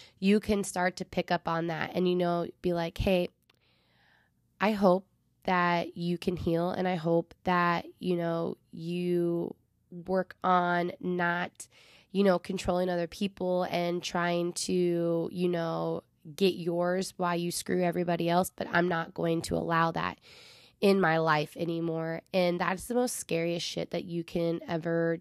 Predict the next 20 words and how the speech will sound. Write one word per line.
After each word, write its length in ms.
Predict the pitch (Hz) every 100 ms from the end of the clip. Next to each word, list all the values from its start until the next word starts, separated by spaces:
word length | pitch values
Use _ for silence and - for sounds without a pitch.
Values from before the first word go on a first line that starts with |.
| _
do. 400 | 170 165 175 196 - _ _
But 300 | - 175 170 - - - - -
I 180 | 175
have 200 | 185 185
been 180 | 160 175
manipulated 640 | 175 165 - 185 190 208
by, 320 | 202 202 202 202 -
um, 340 | 196 202 196 -
a 40 |
couple 260 | - 208 196
people 380 | - 202 208
in 200 | 208 196
my 200 | 196 185
life, 340 | 185 185 185 196 -
and 140 | 190
that 180 | 190 -
was 140 | - 202
the 80 |
best 380 | 214 170 165 -
thing 420 | 180 175 170 165